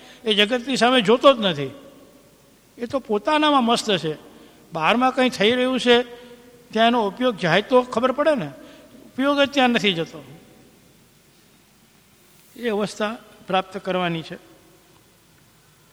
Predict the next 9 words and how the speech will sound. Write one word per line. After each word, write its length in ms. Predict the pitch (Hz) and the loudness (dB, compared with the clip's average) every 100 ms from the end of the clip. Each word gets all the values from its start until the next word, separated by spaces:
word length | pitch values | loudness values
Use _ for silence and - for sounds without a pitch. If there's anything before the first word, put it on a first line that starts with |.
| - 320 294 - - - - - _ _ _ _ - _ _ _ _ _ _ _ _ _ _ _ _ _ _ _ _ _ _ _ _ _ _ _ _ _ | -6 -4 -6 -10 -20 -20 -20 -20 _ _ _ _ -20 _ _ _ _ _ _ _ _ _ _ _ _ _ _ _ _ _ _ _ _ _ _ _ _ _
મીરા 320 | 160 165 196 202 | -4 2 2 2
કહે 260 | 196 190 | 2 2
છે, 140 | 190 202 | 2 0
"હું 180 | 185 | -2
પરમાત્મા 520 | 180 175 190 202 202 190 | -4 -2 -2 -2 -4 -4
વગર 220 | 185 175 | -4 -6
જીવી 320 | 151 170 196 | -4 -4 -2
નહીં 180 | 175 185 | -2 -4
શકું." 380 | - 190 185 | -6 -6 -10